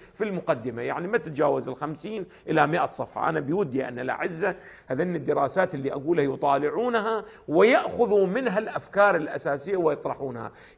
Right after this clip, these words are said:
كيف أنه السلطة بعد رسول الله و-، و-، ومؤسسة الخلافة أو مؤسسة السلطة بعد رسول الله حاولت أن تبعد عل-، بني هاشم وكل من يرتبط بعلي وبأهله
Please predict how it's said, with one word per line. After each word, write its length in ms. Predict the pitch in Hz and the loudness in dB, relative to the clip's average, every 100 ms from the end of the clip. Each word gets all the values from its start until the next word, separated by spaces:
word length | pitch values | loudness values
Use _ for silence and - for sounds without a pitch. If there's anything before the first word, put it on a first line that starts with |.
| - | 4
كيف 440 | 226 269 220 139 | 6 6 2 0
أنه 420 | 180 160 160 139 | -2 -2 -6 -6
السلطة 680 | 147 - - 190 185 - 120 | -8 -10 -2 -2 -2 -2 -2
بعد 320 | 127 - 143 | 0 0 0
رسول 420 | 147 131 - 131 | -2 -4 -4 -6
الله 360 | 120 113 113 107 - - _ | -6 -6 -8 -10 -14 -20 _
و-، 300 | 143 156 165 | 0 4 6
و-، 500 | 165 151 165 165 160 | 4 2 4 4 4
ومؤسسة 560 | 151 160 160 - 214 180 160 | 0 0 -4 -4 -6 -4 -4
الخلافة 680 | 120 165 185 180 135 139 | -4 2 6 6 4 0
أو 140 | 131 143 | 0 -2
مؤسسة 520 | 151 147 156 160 170 | -2 -4 -6 -6 -6
السلطة 500 | 156 - 220 196 151 | -6 0 0 2 -2
بعد 280 | 147 151 143 | 0 0 0
رسول 380 | 143 131 170 175 | -4 -2 -2 0
الله 380 | 180 226 240 - - - - | 2 6 4 2 -12 -20 -20
حاولت 880 | - 196 240 - 196 180 160 151 - - | -4 2 4 4 4 2 0 -2 -6 -2
أن 300 | 180 180 170 | -2 -2 -4
تبعد 640 | 220 254 185 190 165 135 - - | -2 -2 -2 -4 -4 -6 -8 -2
عل-، 140 | 175 - - - 139 | -2 -2 -10 -10 -2
بني 400 | 151 175 175 165 | 0 2 0 0
هاشم 600 | 180 226 185 - 139 113 - - | 2 2 2 -2 -8 -8 -16 -2
وكل 500 | 202 214 - 339 330 | 4 4 6 4 4
من 240 | 294 247 226 | 0 0 2
يرتبط 560 | 208 180 180 160 - | 2 2 0 -2 -2
بعلي 600 | 147 190 185 233 214 190 | 0 2 2 0 0 0
وبأهله 880 | 165 175 190 - 220 233 226 233 254 | 2 0 2 2 4 2 0 -2 -4